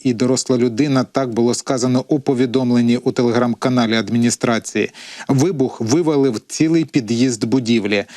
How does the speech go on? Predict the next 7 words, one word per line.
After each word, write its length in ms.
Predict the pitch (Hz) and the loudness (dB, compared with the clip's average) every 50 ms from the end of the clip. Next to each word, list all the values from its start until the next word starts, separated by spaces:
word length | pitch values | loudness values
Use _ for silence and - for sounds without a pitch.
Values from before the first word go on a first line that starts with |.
| - - | -20 -6
Під 160 | - 131 123 104 | -2 -2 -2 0
завалами 480 | 104 123 120 135 147 151 139 127 123 | 0 0 2 2 2 2 2 2 0
ще 240 | 117 - - - 120 | 0 0 0 0 0
можуть 340 | 117 123 135 127 113 120 110 | 2 2 2 2 2 0 0
бути 340 | 107 107 120 - - 120 110 | 0 0 0 0 0 0 0
люди. 340 | 117 131 131 139 139 127 117 - _ _ _ | 0 2 2 0 0 -2 -2 -6 _ _ _
Тривають 560 | - 127 127 123 104 110 107 107 110 - - | -2 -2 0 0 0 0 0 0 -2 -4 -4